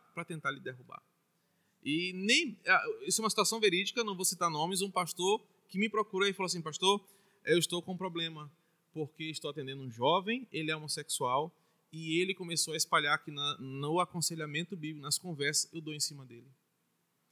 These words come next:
Quem vai provar que não é verdade? Entende? Então, antigamente, os pastores tinham muito medo de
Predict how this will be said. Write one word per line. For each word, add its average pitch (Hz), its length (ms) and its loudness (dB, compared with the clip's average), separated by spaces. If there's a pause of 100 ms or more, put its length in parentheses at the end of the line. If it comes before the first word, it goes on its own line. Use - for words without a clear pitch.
(160)
Quem 339 220 2
vai 277 100 4
provar 180 460 6
que 185 160 -4
não 170 120 -2
é 165 80 8
verdade? 120 580 2 (1200)
Entende? 202 420 4
Então, 226 240 6
antigamente, 196 560 6
os 156 80 2
pastores 185 400 0
tinham 160 160 -4
muito 196 220 -4
medo 170 220 2
de 180 120 -12